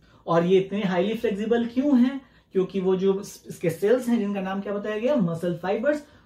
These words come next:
वो बने हैं स्पेशलाइज्ड प्रोटीन उसके अंदर है, वही प्रोटीन उसको फ्लेक्सिबिलिटी देता है, उस प्रोटीन का नाम है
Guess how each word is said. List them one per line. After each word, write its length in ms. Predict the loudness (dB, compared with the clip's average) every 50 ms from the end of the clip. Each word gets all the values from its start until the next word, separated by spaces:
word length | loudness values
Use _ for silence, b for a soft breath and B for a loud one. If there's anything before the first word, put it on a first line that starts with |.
| B 0
वो 200 | 2 4 4 4
बने 240 | 2 0 0 0
हैं 220 | -2 -2 -2 -2 -4
स्पेशलाइज्ड 840 | -4 -6 -8 -8 -6 -6 -6 -4 -4 -2 -2 0 0 -2 -2 -4 -8 B B B B B B _
प्रोटीन 540 | 0 0 0 0 0 2 4 6 6 6 4
उसके 340 | 2 -4 -8 -8 -6 -6 -4
अंदर 240 | -2 -2 -2 -2 0
है, 320 | -2 -2 -4 -6 -8 B B B B -10
वही 260 | -6 -2 -2 0 0 0
प्रोटीन 320 | -2 -2 -2 -2 -2 -4
उसको 180 | -2 -4 -4 -4
फ्लेक्सिबिलिटी 600 | -4 -2 -2 0 0 2 2 0 0 0 0 0
देता 240 | 2 0 0 2
है, 60 | 0 -2
उस 100 | -2 -4
प्रोटीन 300 | -6 -6 -4 -4 -4 -4
का 60 | -6
नाम 220 | -6 -6 -6 -4
है 280 | -2 -2 -2 -4 B